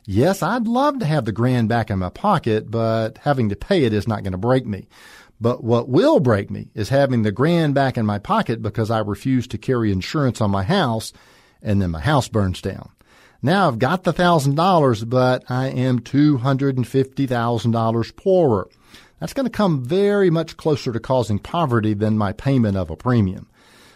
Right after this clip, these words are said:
But you also need to know the difference between if insurance and when insurance. If insurance is the most common kind. It's designed to protect you against the negative financial consequences of an unlikely catastrophic event.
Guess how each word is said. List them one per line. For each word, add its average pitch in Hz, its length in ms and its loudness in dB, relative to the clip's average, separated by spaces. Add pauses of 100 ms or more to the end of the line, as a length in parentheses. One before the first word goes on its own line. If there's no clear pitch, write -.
(120)
But - 140 -6
you 175 80 2
also 196 280 2
need 131 200 2
to 110 60 -2
know 113 120 2
the 104 140 -2
difference 120 560 0
between 110 680 0
if 160 540 -2
insurance 101 680 -2
and 101 240 -2
when 120 640 2
insurance. 95 680 -4 (440)
If 214 340 0
insurance 104 580 0
is 110 100 -6
the 123 60 0
most 120 200 2
common 139 320 2
kind. 104 360 -6
It's 131 200 -8
designed 127 520 0
to 110 100 -8
protect - 560 -6
you 113 220 0 (300)
against 120 300 -2
the 113 80 2
negative 123 400 2
financial 117 500 0
consequences 113 840 -2
of 107 140 0
an 107 120 -2 (100)
unlikely 131 840 2
catastrophic 113 1000 -2
event. 101 400 0